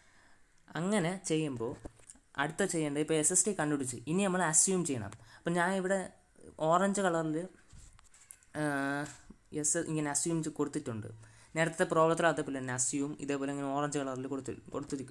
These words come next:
കൊടുത്തിരിക്കുകയാണ്. എന്തിനാന്ന് ചോദിച്ചാൽ, ഈ നമ്മളെ പരീക്ഷയ്ക്ക് ഈ അസ്യൂം എന്നോട്,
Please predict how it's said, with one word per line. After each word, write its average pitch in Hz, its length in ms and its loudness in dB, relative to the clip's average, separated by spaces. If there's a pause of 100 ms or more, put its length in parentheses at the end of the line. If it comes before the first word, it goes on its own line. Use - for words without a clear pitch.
(120)
കൊടുത്തിരിക്കുകയാണ്. 117 480 -2 (580)
എന്തിനാന്ന് 190 380 2
ചോദിച്ചാൽ, 151 300 2
ഈ 156 40 0 (200)
നമ്മളെ 151 220 -2 (420)
പരീക്ഷയ്ക്ക് 170 540 0
ഈ - 20 2 (120)
അസ്യൂം 180 480 2
എന്നോട്, 160 280 -2